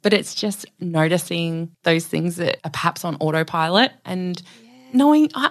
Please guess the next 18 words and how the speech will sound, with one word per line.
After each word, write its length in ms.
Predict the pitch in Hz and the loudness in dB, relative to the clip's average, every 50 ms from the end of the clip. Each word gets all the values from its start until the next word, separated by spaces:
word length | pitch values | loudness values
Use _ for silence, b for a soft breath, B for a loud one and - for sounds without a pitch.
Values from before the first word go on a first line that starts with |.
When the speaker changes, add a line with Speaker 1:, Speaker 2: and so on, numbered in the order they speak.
| - - | -2 -6
Speaker 1:
I 140 | 302 294 | -6 -6
actually 280 | 302 294 - - 330 311 | -6 -6 -6 -6 -6 -6
can 220 | 311 - 294 277 | -4 0 0 0
change 380 | 262 - 233 226 226 247 247 - | 0 0 -4 -4 -4 -4 -4 -2
that. 320 | - - - 80 - - - - | -2 0 0 0 -2 -4 -6 -6
And 200 | 220 220 - - | -6 -6 -4 -4
it's 240 | - 226 226 - - | -6 -6 -6 -4 -4
not 200 | 240 240 240 - | -4 -4 -2 -6
a 60 | 220 | -6
huge 440 | 208 - - - 214 208 190 - - | -8 -8 -8 -6 -6 -6 -6 -8 -8
thing, 320 | - 190 180 170 156 151 156 | -6 -2 0 0 0 0 -2
you 120 | 165 170 | -4 -6
know? 380 | 165 165 160 160 170 196 240 254 247 B B B B B B B B B - | -4 -4 -2 -2 0 0 0 -2 -4 B B B B B B B B B -2
And 120 | 196 196 | -2 -2
Speaker 2:
Yeah. 60 | - | 0
Speaker 1:
funnily 380 | - - 202 214 233 240 240 226 | 2 0 2 2 2 0 0 0
enough, 400 | 202 180 175 165 170 170 - - - | 2 2 2 2 2 0 -4 -8 -4
I 360 | - 170 170 170 165 170 - | -2 -2 0 0 -2 -4 -6